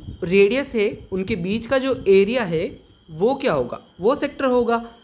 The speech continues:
तो अब आप देखिए कि मैं यहाँ पर एक radius और ड्रॉ कर लेता हूँ, ये मैंने एक और ड्रॉ कर ली। ठीक है, यहाँ पर मैंने लिख लिया है P। तो ये जो बीच वाला जो एरिया होगा ये क्या होगा? इसका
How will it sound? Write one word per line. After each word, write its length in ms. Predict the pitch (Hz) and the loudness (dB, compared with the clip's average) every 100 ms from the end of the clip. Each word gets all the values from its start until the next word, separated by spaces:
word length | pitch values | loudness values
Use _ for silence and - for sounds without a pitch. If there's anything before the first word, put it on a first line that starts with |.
| _ - | _ -4
तो 60 | |
अब 240 | - 208 233 | -2 0 0
आप 80 | 226 | 2
देखिए 400 | 233 233 247 240 | 0 0 -2 -2
कि 80 | |
मैं 320 | 233 233 240 226 | 0 0 0 -2
यहाँ 300 | 180 160 208 | -2 0 -2
पर 140 | 233 | 2
एक 120 | 226 220 | 0 2
radius 360 | 208 214 226 | 0 2 -2
और 160 | 226 233 | 0 2
ड्रॉ 160 | 226 | 2
कर 180 | 226 226 | 2 -2
लेता 240 | 214 208 214 | -2 -2 -4
हूँ, 280 | 220 - 170 | -4 -8 -8
ये 180 | 196 220 | -4 -2
मैंने 220 | 208 202 | -2 -2
एक 260 | 196 202 - | -4 -14 -2
और 180 | 185 175 | 2 2
ड्रॉ 160 | 170 170 | 2 0
कर 180 | 170 156 | -2 -4
ली। 180 | 170 - - - - _ 240 | -6 -12 -20 -20 -20 _ -6
ठीक 140 | 247 | 0
है, 280 | 180 - - - - - - | 0 -2 -14 -18 -16 -14 -2
यहाँ 260 | 185 185 220 | 0 0 0
पर 120 | 226 | 0
मैंने 200 | 220 214 | 2 0
लिख 200 | 208 214 | -2 0
लिया 160 | 208 | 0
है 140 | 202 202 | 0 -2
P। 280 | 180 180 - - - - - - - - - - - - - - - - - - - - - - - - - - - - | -6 -6 -12 -16 -20 -20 -20 -20 -20 -20 -18 -18 -16 -18 -20 -16 -14 -16 -18 -18 -16 -16 -14 -10 -10 -10 -14 -18 -10 0
तो 120 | 269 | 0
ये 420 | 269 - 180 233 285 | 0 -4 0 0 2
जो 140 | 294 | -2
बीच 340 | 190 226 269 | 0 -2 0
वाला 180 | 285 277 | 2 2
जो 120 | 277 | 2
एरिया 400 | 262 196 196 247 | 2 2 2 2
होगा 440 | 202 151 165 233 - - - - | 0 -2 -2 -4 -6 -10 -12 -12
ये 280 | 165 214 254 | -6 -4 -2
क्या 140 | 269 | -2
होगा? 280 | 208 175 180 | -2 0 0
इसका 560 | 165 170 208 254 381 | 0 -2 -2 -2 -4